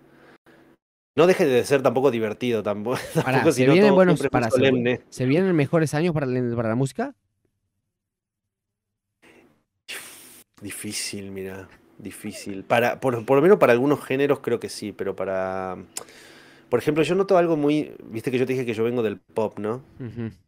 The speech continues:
Speaker 1: Yo noto que hay un vacío del pop hace muchos años ya, muchos, muchos años. Eh, el rock fue desapareciendo paulatinamente, la cumbia ha ido desapareciendo, ha ido mutando,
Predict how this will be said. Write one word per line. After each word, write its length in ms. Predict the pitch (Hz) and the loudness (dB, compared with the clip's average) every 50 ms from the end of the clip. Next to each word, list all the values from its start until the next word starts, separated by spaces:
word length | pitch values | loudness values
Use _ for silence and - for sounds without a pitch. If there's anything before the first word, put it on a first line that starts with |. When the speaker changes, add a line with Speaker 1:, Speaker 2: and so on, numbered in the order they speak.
| _ _ - | _ _ -6
Speaker 1:
Yo 120 | 143 139 | -4 -2
noto 260 | 147 151 - 156 131 | -2 -2 -2 -2 -2
que 80 | - 131 | 0 0
hay 120 | 123 127 127 | 0 0 0
un 120 | 127 117 | -2 -2
vacío 340 | 110 104 - - - 127 123 | -2 -2 -2 -4 -2 0 0
del 80 | 117 107 | 0 0
pop 200 | 110 117 107 113 | -2 -2 -2 -2
hace 200 | 101 - - 104 | -4 -6 -8 -10
muchos 340 | 107 110 110 - 104 - 104 | -10 -10 -10 -12 -12 -10 -10
años 340 | 98 98 95 95 92 90 | -10 -10 -10 -12 -14 -14
ya, 220 | - 92 92 90 90 _ _ _ _ - | -14 -14 -14 -14 -18 _ _ _ _ -12
muchos, 320 | 113 113 110 - - 98 | -12 -12 -12 -12 -12 -14
muchos 260 | 101 98 - 92 - 95 | -14 -14 -14 -14 -14 -12
años. 260 | 95 95 95 98 - _ _ _ _ _ _ _ _ _ _ _ _ _ _ _ _ _ _ _ _ _ _ - | -14 -14 -14 -18 -20 _ _ _ _ _ _ _ _ _ _ _ _ _ _ _ _ _ _ _ _ _ _ -14
Eh, 480 | 104 104 104 101 101 101 101 98 95 90 | -10 -8 -8 -6 -6 -6 -6 -6 -6 -6
el 100 | 107 107 | -6 -6
rock 300 | 101 104 131 131 131 - | -2 0 0 0 -2 -4
fue 240 | - - 123 120 117 | -4 0 0 2 2
desapareciendo 600 | 117 107 113 107 - 104 104 - - 113 117 113 - | 0 -2 -4 -4 -4 -4 -6 -6 -6 -6 -6 -6 -4
paulatinamente, 960 | 104 101 104 101 95 - 113 113 113 113 120 123 123 127 123 - 151 160 160 _ _ _ _ _ _ _ _ _ _ _ _ - | -4 -4 -2 -4 -6 -6 -6 -6 -4 -4 -2 -2 -4 -4 -4 -4 -4 -6 -6 _ _ _ _ _ _ _ _ _ _ _ _ -12
la 100 | - - | -10 -6
cumbia 560 | - 127 135 135 123 117 110 104 101 98 95 | -4 -2 -2 0 0 0 0 0 0 0 -2
ha 60 | 101 | -2
ido 500 | 107 110 107 110 107 101 98 98 95 95 | -4 -4 -4 -4 -4 -2 -2 -2 -2 -4
desapareciendo, 880 | 95 95 - 95 87 - 92 - - - 117 117 117 110 98 98 90 107 | -4 -6 -10 -12 -12 -12 -12 -12 -12 -10 -10 -8 -6 -4 -4 -2 2 4
ha 160 | 143 165 170 | 4 6 6
ido 160 | 190 180 175 | 6 4 2
mutando, 720 | 147 135 131 127 - 160 165 156 151 160 190 220 247 - | 2 0 0 0 0 0 0 0 0 0 -2 -2 -2 -6